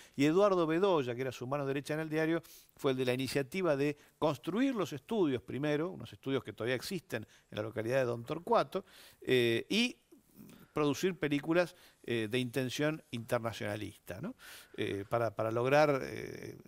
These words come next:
digamos, esta-, que, que el pro-, un producto que estuviese a la altura, que fuese del gusto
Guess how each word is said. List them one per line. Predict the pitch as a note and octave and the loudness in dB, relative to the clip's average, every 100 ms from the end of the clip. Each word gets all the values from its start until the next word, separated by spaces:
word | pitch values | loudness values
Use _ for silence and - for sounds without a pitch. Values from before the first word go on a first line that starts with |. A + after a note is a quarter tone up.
| - | -16
digamos, | - D3 A2+ | -8 -6 -6
esta-, | A#2 - D3+ | -8 -4 -2
que, | C3+ A#2+ | 0 0
que | B2+ | -2
el | A#2+ | -4
pro-, | D3+ | -2
un | D#3+ C#3+ | -2 2
producto | F#3+ A#3 A#3 F#3+ | 4 4 2 -2
que | C3+ | -2
estuviese | - C#3 D3+ E3 D#3 | -4 2 2 2 0
a | |
la | E3+ | -2
altura, | E3+ A#3 G#3 | -2 -2 -2
que | F#3 | -2
fuese | - D#3+ - | -4 -6 -2
del | D3 F3 | -2 0
gusto | F3+ F3+ - G#3 | 2 0 0 -4